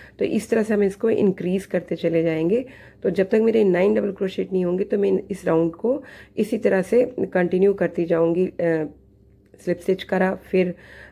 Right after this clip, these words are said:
ड-, अ, chain three किया, फिर double क्रोशेट बनाया और ला-, अ, मतलब जो last वाला double क्रोशेट होगा हर बारी हमारे को उसी में increase करना है, बाकी सब single single time double क्रोशेट बनाने हैं। तो मैं ये सारे complete करके nine double क्रोशेट तक पहुंचकर फिर आपको मिलती हूँ।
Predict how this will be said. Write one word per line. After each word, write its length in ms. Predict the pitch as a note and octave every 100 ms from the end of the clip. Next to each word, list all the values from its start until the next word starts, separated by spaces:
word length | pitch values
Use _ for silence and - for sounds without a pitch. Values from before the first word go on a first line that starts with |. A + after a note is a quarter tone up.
| -
ड-, 60 | E3+
अ, 320 | - E3+ D#3
chain 280 | E3+ F3+ F3
three 240 | F#3 F#3
किया, 320 | F3 F#3+ F#3
फिर 240 | F#3 - E3+
double 240 | E3 E3
क्रोशेट 340 | E3 F3 F#3 E3+
बनाया 400 | F3 E3+ F3 F3+
और 200 | - E3
ला-, 180 | E3
अ, 180 | - E3+ E3
मतलब 240 | - F3+ F3
जो 120 | F#3+
last 360 | F3 F#3 G3+
वाला 140 | G#3+ G3
double 200 | F#3 F3
क्रोशेट 400 | F3 E3+ E3 -
होगा 240 | D#3 D#3 - - - -
हर 160 | G3+
बारी 220 | G#3 G3+ G3+
हमारे 280 | F#3+ F3+
को 120 | - - -
उसी 220 | F#3+ A3
में 120 | G#3
increase 420 | F#3+ E3+ F3 E3+ -
करना 280 | E3+ D#3+ F#3
है, 60 |
बाकी 320 | F#3 E3+ F#3+
सब 180 | F#3+ A#3
single 300 | A3 F#3+ F3+
single 340 | E3+ F3 F3+ F#3+
time 300 | E3 G3 A#3 - - -
double 180 | F3 E3+
क्रोशेट 360 | E3 E3 E3 D#3+
बनाने 320 | E3 D3 C#3+
हैं। 120 | D#3 - - -
तो 80 | -
मैं 120 | F#3
ये 200 | F#3 F#3
सारे 280 | F#3+ E3 E3
complete 440 | E3+ E3 D#3+ E3 D#3+
करके 340 | E3 - F3+
nine 360 | F3 D#3 E3 F#3
double 200 | - D#3
क्रोशेट 380 | - D#3+ D#3+ -
तक 240 | F3 -
पहुंचकर 380 | E3+ D#3 - A#3
फिर 320 | C4+ - A3
आपको 260 | F3 - D3
मिलती 400 | D3+ C3+ -
हूँ। 80 | C#3+